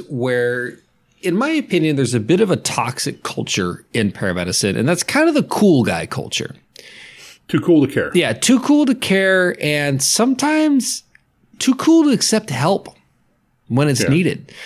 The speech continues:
Speaker 1: So I'm gonna briefly summarize this call. Th-, this, this call could, could be a, uh, episode all on its own. But what we end up having is we have a <clears throat> brand new paramedic, uh, paramedic senior,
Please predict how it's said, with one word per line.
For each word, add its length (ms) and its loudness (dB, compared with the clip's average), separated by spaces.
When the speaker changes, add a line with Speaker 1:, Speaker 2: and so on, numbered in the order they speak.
Speaker 1:
So 160 -2
I'm 40 4
gonna 140 4
briefly 300 2
summarize 480 0
this 120 -2
call. 320 -6
Th-, 160 -4
this, 220 -2
this 180 0
call 300 -2
could, 280 -6
could 220 -10
be 420 0
a, 680 -4
uh, 280 -6
episode 420 -2
all 200 -4
on 120 -8
its 80 -12
own. 240 -8
But 100 2
what 140 4
we 100 2
end 100 0
up 80 -4
having 420 -2
is 220 -4
we 120 0
have 480 -4
a 500 -2
<clears throat> 320 -6
brand 320 0
new 120 0
paramedic, 600 -6
uh, 380 -4
paramedic 340 -2
senior, 520 -4